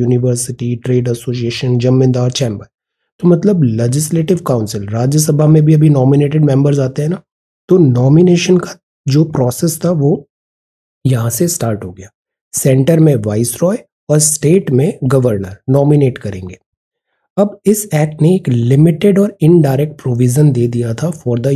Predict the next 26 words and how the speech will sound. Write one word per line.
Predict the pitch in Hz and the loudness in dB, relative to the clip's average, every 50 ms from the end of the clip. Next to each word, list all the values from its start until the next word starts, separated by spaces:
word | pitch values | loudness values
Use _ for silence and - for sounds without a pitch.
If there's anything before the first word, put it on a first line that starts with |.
| 123 113 | -2 -2
use | 117 117 117 117 127 | -4 -4 -2 -2 -2
of | 147 - - - - | -4 -4 -6 -6 -2
election, | 135 135 127 127 - - - - - 104 107 | -2 0 0 -2 -4 -6 -10 -10 -10 -10 -10
तो | - - - _ - | -10 -12 -8 _ -2
इलेक्शन | 131 127 131 127 - - - 160 180 | 0 0 0 -2 -2 -2 0 2 2
का | 175 180 180 | 4 2 0
कॉन्सेप्ट | 175 156 127 120 123 123 - 156 151 156 165 | 0 0 0 0 0 0 -2 -4 -4 -2 -4
अब | 156 143 | -4 -2
आने | 127 131 127 123 120 | -2 0 0 0 0
लग | 107 98 95 | -2 -6 -10
गया | - - 101 101 | -14 -18 -20 -20
है, | - _ _ _ _ _ _ _ _ _ _ 120 | -20 _ _ _ _ _ _ _ _ _ _ -2
नॉमिनेशन | 123 127 131 147 160 165 165 156 - 175 170 | 0 2 4 4 4 4 4 2 2 2 2
जैसी | 165 160 151 156 - 165 | 2 2 2 0 -2 -4
चीजें | 156 - 151 143 147 156 147 | -2 -2 -2 0 0 0 0
भी | 139 131 117 | 0 0 -2
आई, | 101 101 95 - _ _ _ _ _ _ _ _ _ | -2 -6 -10 -14 _ _ _ _ _ _ _ _ _
तो | - 190 | 0 2
लिमिटेड | 170 139 127 127 131 139 147 165 156 156 202 202 196 | 2 2 2 4 4 4 4 2 2 0 -2 -2 -2
और | 208 196 175 | -2 -2 0
इनडायरेक्ट | 147 147 156 151 147 147 156 165 160 - - | 2 2 2 2 2 0 -2 -2 -4 -6 -6
प्रोविजन | 131 120 117 127 123 123 151 151 | -6 -4 -2 -2 -2 0 0 0
है | 143 147 156 165 147 120 | 2 2 0 0 0 -2
use | 120 120 123 120 120 | -4 -4 -4 -4 -4
of | 151 156 151 - - | -4 -4 -6 -6 -4
election | 131 135 147 - - - - 110 95 | -2 -2 -2 -2 -4 -6 -8 -8 -8